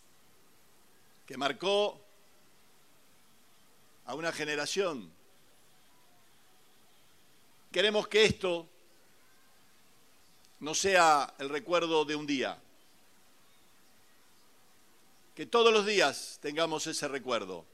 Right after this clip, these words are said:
pero que ese recuerdo nos ayude a darle forma a esta consigna que los veteranos han impulsado.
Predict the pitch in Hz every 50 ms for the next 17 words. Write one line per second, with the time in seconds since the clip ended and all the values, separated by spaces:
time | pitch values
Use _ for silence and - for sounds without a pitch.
0 | _ _ - - - - - - - - - - - _ _ _ _ _ _ _
1 | _ _ _ _ _ _ - - - 127 143 - 190 185 - 185 180 175 175 -
2 | 185 202 196 190 175 165 160 147 - 160 151 151 151 185 180 156 131 123 120 113
3 | - - - - - _ _ _ - - - - - - - - - - - -
4 | - - - - - - 131 147 170 185 185 175 170 165 - 190 208 208 208 202
5 | 202 202 202 190 - - - _ _ _ _ _ _ _ _ _ _ _ _ _
6 | _ _ - - - - 139 160 180 175 - 190 165 175 180 180 - - 233 226
7 | 190 160 143 127 117 107 107 - _ _ _ - - - - - - - _ -
8 | - _ _ _ _ - - - - - - - - - - - - _ _ -
9 | 143 147 147 143 156 151 - 147 151 170 175 170 170 160 160 - - - - -
10 | - - - - - _ _ _ _ - 170 170 170 160 135 123 147 139 - -
11 | 160 139 123 110 104 98 92